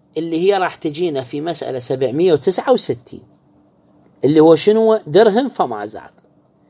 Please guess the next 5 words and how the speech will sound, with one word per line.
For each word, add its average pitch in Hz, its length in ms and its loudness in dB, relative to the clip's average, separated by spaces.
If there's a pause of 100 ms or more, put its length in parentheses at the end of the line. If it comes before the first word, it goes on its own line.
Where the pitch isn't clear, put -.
(400)
إذا 156 320 6
كان 156 420 -4
درهم 156 340 -2
فما 156 420 -4
زاد 208 420 0